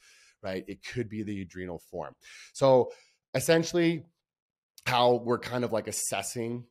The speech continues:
the adrenal form is cortisol tests and stuff, right? It's a big, you need quite a few factors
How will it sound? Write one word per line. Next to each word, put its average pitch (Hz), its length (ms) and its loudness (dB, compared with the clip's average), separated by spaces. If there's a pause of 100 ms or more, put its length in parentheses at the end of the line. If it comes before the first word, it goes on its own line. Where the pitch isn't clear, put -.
the 107 160 -6
adrenal 101 400 -8
form 107 400 -4
is 98 220 -6
cortisol 127 500 -4
tests 78 320 -12
and 76 140 -16
stuff, - 440 -16
right? 98 320 -4 (280)
It's 127 160 -2
a 151 60 4
big, 151 440 0
you 139 120 -2
need 160 220 0
quite 131 220 -2
a 131 60 -2
few 123 180 -10
factors 120 640 -6